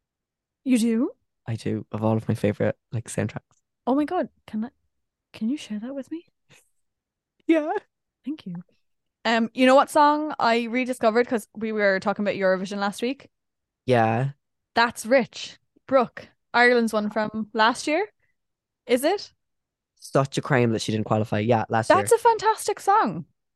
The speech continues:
Speaker 2: Isn't it?
Speaker 1: It's so good.
Speaker 2: That's Rich.
Speaker 1: I love it.
Speaker 2: She
Speaker 1: Absolutely
Speaker 2: performed
Speaker 1: love
Speaker 2: it at,
Speaker 1: it.
Speaker 2: um, at Cork Pride last year.
Speaker 1: Oh, did she?
Speaker 2: Yeah.
Speaker 1: Mm.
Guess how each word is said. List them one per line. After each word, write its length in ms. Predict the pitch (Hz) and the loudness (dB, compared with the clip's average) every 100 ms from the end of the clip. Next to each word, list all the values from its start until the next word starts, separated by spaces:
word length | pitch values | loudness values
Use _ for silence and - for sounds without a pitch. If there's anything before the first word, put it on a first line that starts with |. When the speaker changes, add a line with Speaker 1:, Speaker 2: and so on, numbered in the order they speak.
| - | -4
Speaker 2:
Isn't 200 | 170 208 | 0 2
it? 380 | 196 113 - - _ _ | 0 -2 -8 -20 _ _
Speaker 1:
It's 220 | 320 320 - | -2 -2 -4
so 360 | - 359 359 | 2 4 4
good. 460 | 330 370 208 185 - _ _ _ - | 4 2 2 0 -10 _ _ _ -2
Speaker 2:
That's 480 | 185 175 165 160 - | 0 2 0 -2 -2
Rich. 800 | 175 180 170 165 - - - - _ - | 0 2 2 0 -4 -16 -18 -20 _ -2
Speaker 1:
I 100 | 294 | 2
love 220 | 339 381 | 4 4
it. 180 | 277 190 | 2 -2
Speaker 2:
She 100 | - _ _ _ _ | -8 _ _ _ _
Speaker 1:
Absolutely 240 | 262 180 - | 0 2 2
Speaker 2:
performed 240 | 285 190 | 2 4
Speaker 1:
love 100 | 214 | 4
Speaker 2:
it 40 | 202 | 4
at, 120 | 180 | 4
Speaker 1:
it. 80 | 165 | 4
Speaker 2:
um, 340 | 160 165 160 - | 2 0 -2 -4
at 140 | 156 | -2
Cork 240 | - 160 | 0 -2
Pride 240 | - 165 160 | 0 -2 -2
last 200 | 123 - | -6 -6
year. 180 | 156 135 _ _ _ _ _ _ - | -8 -8 _ _ _ _ _ _ 0
Speaker 1:
Oh, 100 | 247 | 0
did 120 | 269 | 2
she? 280 | 427 392 185 - _ _ - | 0 0 -2 -8 _ _ -6
Speaker 2:
Yeah. 180 | 143 180 _ _ - | -6 -6 _ _ -14
Speaker 1:
Mm. 480 | 359 370 180 175 | -10 -8 -6 -8